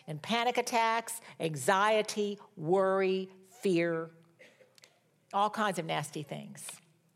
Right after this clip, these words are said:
So I'm just sharing my heart with you. Obviously, you know, um, there's a lot going on in my life right now. I love Psalm a hundred and seven, verse two. He sent forth his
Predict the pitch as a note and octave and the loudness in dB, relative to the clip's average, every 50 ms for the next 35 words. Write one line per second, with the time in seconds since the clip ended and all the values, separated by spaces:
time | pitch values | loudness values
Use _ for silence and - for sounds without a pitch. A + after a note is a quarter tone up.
0 | _ _ _ _ _ _ _ _ _ _ _ _ _ _ _ _ _ _ _ _ | _ _ _ _ _ _ _ _ _ _ _ _ _ _ _ _ _ _ _ _
1 | _ _ _ _ - - - - G3 G3 A3 G3 G3+ A#3 A3+ - - A#3 G#3 F#3+ | _ _ _ _ -16 -4 0 0 2 2 2 2 0 0 0 0 0 0 2 2
2 | F#3+ F3+ F#3+ F#3 F3 - D3+ D3+ D3+ - C#3+ C#3+ D3+ D3+ E3+ - - E3+ E3 F3+ | 0 0 0 0 -2 -2 -4 -8 -8 -8 -8 -8 -8 -8 -8 -6 -4 -2 -2 -2
3 | F3 E3 - - E3+ E3 E3+ F3 F3 E3+ - - - _ _ _ _ _ _ _ | -2 -2 -2 0 0 0 0 -2 -4 -10 -16 -20 -20 _ _ _ _ _ _ _
4 | _ _ - E3 F3 E3+ E3 E3 F3 F3 - - D3 D3+ D3 D3+ D#3 F3 D#3 - | _ _ -10 -8 -4 -2 -2 -2 -2 -2 -4 -4 -4 -4 -4 -6 -8 -12 -16 -20
5 | - _ - G3+ - D#3 F#3 F3 E3 - G#3+ F#3 E3+ F#3+ G3 F#3 - F#3+ F3+ F3 | -20 _ -20 -14 -6 -2 -2 0 0 0 0 0 2 2 2 2 0 -2 -2 -2
6 | F3 E3 E3 E3 D#3+ E3 F3+ F3+ F#3 F#3 F#3 E3+ D#3+ D#3 D3 C#3+ C#3+ C#3+ - C#3+ | -2 -2 -2 -2 -4 -4 -4 -4 -4 -2 -2 0 0 0 -2 -2 -4 -6 -8 -10
7 | C#3 E3 D3+ C#3+ C#3+ D#3 D#3 - _ _ _ _ _ _ _ _ _ _ - - | -10 -10 -10 -10 -10 -10 -12 -14 _ _ _ _ _ _ _ _ _ _ -20 -20
8 | _ _ _ _ _ _ _ _ _ _ _ _ _ _ _ _ _ _ _ _ | _ _ _ _ _ _ _ _ _ _ _ _ _ _ _ _ _ _ _ _
9 | _ _ _ _ _ _ _ _ _ _ - - D#4+ D4+ B3 A#3 A#3+ A3+ A3 G#3+ | _ _ _ _ _ _ _ _ _ _ 4 6 6 6 6 8 8 8 6 6
10 | G3 - - A#3 F3+ F3+ F3 F3 F3+ G3 F3+ F3 E3+ E3+ D#3+ - - F3 D#3 D3+ | 4 2 2 2 2 2 2 0 0 0 0 0 0 0 -2 -2 0 0 0 -2
11 | D3+ C#3+ C#3+ D3 C#3+ - - - E3 D3 C#3 C#3 C#3+ - _ _ _ _ _ _ | -2 -4 -6 -6 -6 -8 -8 -6 -4 -4 -4 -6 -8 -14 _ _ _ _ _ _
12 | _ _ _ _ _ _ - - - - - C4+ C4 - - - D#4+ D#4 E4 - | _ _ _ _ _ _ -20 -20 -20 -4 0 0 0 2 4 4 4 4 2 2
13 | C4+ C4 C4 C4 - - C4+ C4+ B3+ B3 B3+ - | 4 4 4 4 4 4 6 6 6 4 2 -4